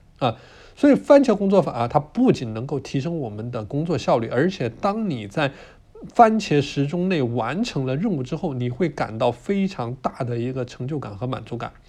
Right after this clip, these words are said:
啊。这种成就感呢，也可以帮助我们去，呃，转化为一种工作的积极性，帮助我们在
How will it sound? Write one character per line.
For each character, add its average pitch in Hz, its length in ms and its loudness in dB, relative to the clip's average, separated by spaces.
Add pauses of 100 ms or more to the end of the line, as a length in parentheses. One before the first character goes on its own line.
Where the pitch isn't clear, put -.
(240)
啊。 147 120 2
这 - 160 2
种 170 140 2
成 - 180 -6
就 190 100 0
感 139 140 -2
呢， 123 100 -2
也 117 200 2
可 156 240 -2
以 127 100 2
帮 160 340 -2
助 170 220 -4
我 107 160 -4
们 107 220 -6
去， - 260 -4 (400)
呃， 117 260 2 (300)
转 110 320 2
化 151 140 6
为 131 160 0
一 165 80 0
种 117 200 -6
工 139 240 -4
作 175 140 -2
的 110 100 -6
积 104 220 -8
极 165 140 -8
性， 151 200 -10 (160)
帮 202 220 2
助 214 180 0
我 127 140 0
们 120 180 -4
在 139 220 -4